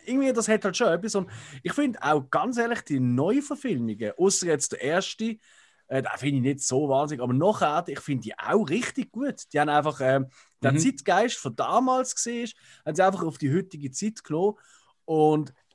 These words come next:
Speaker 1: leider halt sehr viel C G I. Es ist halt, es
Speaker 2: Ja.
Speaker 1: hat immer sehr viel Action, Action, Action ist jetzt stark im Vordergrund,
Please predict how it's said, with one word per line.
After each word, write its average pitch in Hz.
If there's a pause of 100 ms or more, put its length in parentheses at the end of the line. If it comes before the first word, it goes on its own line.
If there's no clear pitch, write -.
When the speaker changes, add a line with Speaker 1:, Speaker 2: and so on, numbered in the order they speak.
Speaker 1:
leider 156
halt 147
sehr 147
viel 127
C 143
G 131
I. 98
Es 98
ist 147
halt, 151 (460)
es 131
Speaker 2:
Ja. 180
Speaker 1:
hat 180
immer 180
sehr 165
viel 143
Action, 175
Action, 147
Action 151
ist 135
jetzt 127
stark 190
im 165
Vordergrund, 208